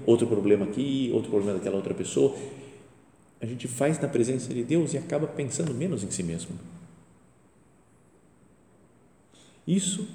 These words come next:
me dá muita alegria. Tá vendo? O trabalhar pros outros dá muita alegria. O fazer a vontade dos outros dá muita alegria. Servir dá muita alegria.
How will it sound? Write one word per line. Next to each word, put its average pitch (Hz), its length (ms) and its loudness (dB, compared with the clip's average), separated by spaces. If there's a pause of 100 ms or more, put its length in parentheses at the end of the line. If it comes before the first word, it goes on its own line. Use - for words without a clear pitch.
me 139 80 0
dá 127 380 0
muita 214 240 2
alegria. 87 400 0 (2000)
Tá 113 60 -14
vendo? 113 160 -6
O 110 180 -8 (300)
trabalhar 104 440 -2
pros - 280 -6
outros 120 540 -2 (1080)
dá 107 160 -4
muita 127 360 -2
alegria. 87 400 -4 (1700)
O 107 80 -6
fazer 131 420 2
a 175 40 6
vontade 110 340 2
dos 95 180 -4
outros 135 220 0
dá 139 140 -2
muita 139 280 0
alegria. 87 440 -4 (3000)
Servir 123 540 0
dá 110 160 0
muita 107 260 0
alegria. 90 380 -6